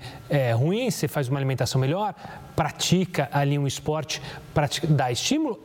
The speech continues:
é chato, é complicado no começo, mas depois vem a dopamina do exercício.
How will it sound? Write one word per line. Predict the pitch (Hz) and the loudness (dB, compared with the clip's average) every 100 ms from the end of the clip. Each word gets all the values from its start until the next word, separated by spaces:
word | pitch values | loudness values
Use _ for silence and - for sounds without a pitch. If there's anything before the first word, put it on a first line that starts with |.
| - | -6
é | - | -2
chato, | 135 - 139 160 208 | -2 0 0 -2 0
é | 113 | 0
complicado | - 117 123 - 143 143 | 2 2 2 0 0 0
no | |
começo, | 139 139 185 - | 2 2 0 0
mas | 147 127 | 0 0
depois | 131 127 143 143 - - 139 107 | -2 0 -2 -2 -8 -8 -4 0
vem | 120 147 | 2 2
a | |
dopamina | 135 139 143 131 135 131 | 2 2 2 2 2 2
do | |
exercício. | 127 135 127 214 202 | 0 -2 0 -2 -2